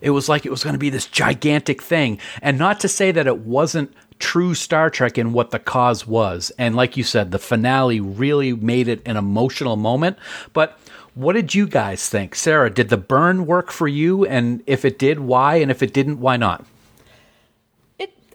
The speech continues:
Speaker 2: I mean, as I'd said, it, it wasn't the choice that I would have made for where Starfleet was, or wasn't, <laughs> in nine hundred years. But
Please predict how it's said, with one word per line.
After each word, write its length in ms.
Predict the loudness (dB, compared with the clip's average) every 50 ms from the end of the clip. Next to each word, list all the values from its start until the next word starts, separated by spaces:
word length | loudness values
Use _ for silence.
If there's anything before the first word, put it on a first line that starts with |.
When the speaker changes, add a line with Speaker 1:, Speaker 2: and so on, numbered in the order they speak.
| -4 0
Speaker 2:
I 120 | 0 2
mean, 160 | 2 2 2
as 160 | 2 2 4 4
I'd 200 | 2 2 0 -2
said, 220 | -2 0 2 2
it, 300 | 2 2 2 0 -2 -2 -4
it 40 | 0 2
wasn't 440 | 4 2 2 2 -2 -4 -4 -4 0
the 100 | 0 0
choice 340 | 0 0 0 0 0 0 0
that 100 | 0 0
I 140 | 2 4 4
would 100 | 4 2
have 100 | 2 0
made 300 | 2 4 4 4 2 0
for 340 | -2 0 0 2 2 0 -2
where 360 | -6 -6 -4 -2 -2 -2 -2 -4 -10 -20 -20 -18
Starfleet 460 | -10 -4 -2 -2 -2 0 0 -2 0
was, 460 | 0 0 0 0 0 -2 -6 -12 -14 -16 -10 -6
or 320 | 0 2 2 2 2 -2 -10 -6 0
wasn't, 380 | 2 2 2 2 -2 -2 2 2
<laughs> 240 | 2 2 2 2 2
in 140 | 2 2
nine 220 | 4 2 4 4 4
hundred 340 | 2 2 2 2 0 0 2
years. 260 | 2 2 2 0 -4
But 240 | 2 2 2 2